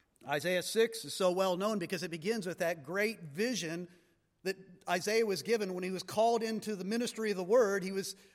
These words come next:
given a vision of the throne room in heaven, and he says, "I saw the Lord, high and lifted up.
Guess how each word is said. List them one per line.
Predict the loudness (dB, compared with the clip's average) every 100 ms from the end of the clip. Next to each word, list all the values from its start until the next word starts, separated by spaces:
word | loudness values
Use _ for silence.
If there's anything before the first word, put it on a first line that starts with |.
| -4
given | 0 0
a | 0
vision | 0 0 0 -2
of | -4
the |
throne | -4 0 2 2
room | 0
in | 2
heaven, | 2 2
and | -2
he | -2
says, | 0 -2 0
"I | 2 2 2
saw | 2 4 4
the | 4
Lord, | 4 4 4 2 -2 -14 _ _ _ _ _
high | 0 4 6
and | 4 2
lifted | -2 -2 -4
up. | -4 -6